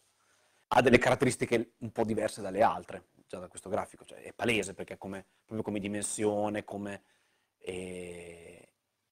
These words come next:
notare che noi abbiamo cre-, in questo momento abbiamo creato un grafico che mi rappresenta quattro dimensioni in due D, fondamentalmente. Perché il, la terza dimensione è rappresentata dal colore, chiaramente,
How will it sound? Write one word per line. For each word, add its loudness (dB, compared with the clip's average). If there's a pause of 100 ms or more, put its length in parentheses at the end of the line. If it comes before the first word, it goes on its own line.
(120)
notare 12
che 6
noi 8
abbiamo 10
cre-, -4
in -2
questo 0
momento 4
abbiamo 4
creato 6
un 4
grafico 6
che 2
mi 2
rappresenta 2
quattro 4
dimensioni 0 (1080)
in 2
due 8
D, 8 (500)
fondamentalmente. -18 (1700)
Perché 6
il, -2 (280)
la 2
terza 6
dimensione 4
è 4
rappresentata 2
dal 2
colore, 8
chiaramente, -8